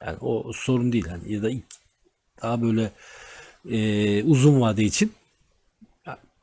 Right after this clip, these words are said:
kırmızının üstünde kaldıkça pozitif tabii. O ayrı bir konu. Ama hani kısa vade için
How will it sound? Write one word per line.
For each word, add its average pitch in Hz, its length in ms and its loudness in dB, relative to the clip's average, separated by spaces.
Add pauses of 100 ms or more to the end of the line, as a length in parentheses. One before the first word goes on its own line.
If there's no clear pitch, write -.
kırmızının 156 420 8
üstünde 156 300 2
kaldıkça 143 400 0
pozitif - 500 0
tabii. 82 180 -8
O 135 120 0
ayrı 123 240 2
bir 104 60 -10
konu. 76 320 -10
Ama 113 160 -4
hani 95 200 -6
kısa - 320 6
vade 98 220 2
için 220 260 -2